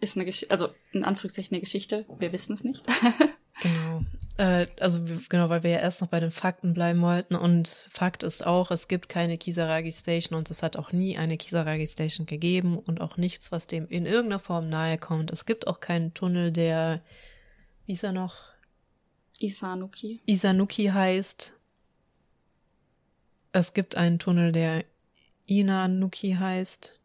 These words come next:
Speaker 2: Ah nee, wie, was, was nochmal richtig? Ich glaub, Inanuki ist falsch
Speaker 1: <laughs>
Speaker 2: geschrieben,
Speaker 1: Ich guck
Speaker 2: ne?
Speaker 1: auch besser nach, be-, weil ich's jetzt fünfmal falsch geschrieben hab. Guck ich
Speaker 2: Ja.
Speaker 1: lieber vorher nochmal nach.
Speaker 2: Kann schon mal
Speaker 1: Ah,
Speaker 2: spoilern, das ist
Speaker 1: jetzt
Speaker 2: auf jeden Fall ein Tunnel, der dafür bekannt ist, dass er, dass es darin spukt, also haunted ist und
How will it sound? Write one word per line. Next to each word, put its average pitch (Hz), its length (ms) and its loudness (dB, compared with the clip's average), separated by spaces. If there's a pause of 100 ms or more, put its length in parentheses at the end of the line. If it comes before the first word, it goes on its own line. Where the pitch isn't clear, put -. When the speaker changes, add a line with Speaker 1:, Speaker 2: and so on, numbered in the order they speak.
(600)
Speaker 2:
Ah 175 120 4
nee, 165 220 4
wie, 190 260 -2
was, 190 180 -4
was 185 140 -2
nochmal 185 300 0
richtig? 190 480 -2
Ich - 80 -18
glaub, 190 160 -2
Inanuki 185 400 2
ist 214 80 6
falsch 185 260 2
Speaker 1:
<laughs> - 0 -
Speaker 2:
geschrieben, 180 240 0
Speaker 1:
Ich 175 60 2
guck 226 100 8
Speaker 2:
ne? 170 80 8
Speaker 1:
auch 208 80 6
besser 202 260 8
nach, 196 240 6
be-, 196 180 0
weil 190 140 8
ich's 208 120 2
jetzt 202 280 0 (120)
fünfmal 214 480 4
falsch 202 340 0
geschrieben 185 480 -2
hab. 202 320 -6
Guck 196 120 -8
ich 185 100 0
Speaker 2:
Ja. 180 60 0
Speaker 1:
lieber 190 260 2
vorher 190 240 0
nochmal 185 320 -2
nach. 202 400 -8 (1120)
Speaker 2:
Kann 190 200 2
schon 175 100 0
mal 175 80 4
Speaker 1:
Ah, - 80 -2
Speaker 2:
spoilern, 180 320 2
das 170 160 0
ist 180 140 -4
Speaker 1:
jetzt - 80 -12
Speaker 2:
auf 175 140 0
jeden 180 140 2
Fall 175 200 -2
ein 175 160 2
Tunnel, 185 280 -2
der 170 420 0 (220)
dafür 175 240 0
bekannt 175 480 0
ist, 165 300 -4
dass 165 200 -4
er, 160 400 -2
dass 165 200 -2
es - 80 -10
darin 165 260 0
spukt, - 380 -2
also 165 200 -2
haunted 170 320 2
ist 196 180 -4
und 165 260 -2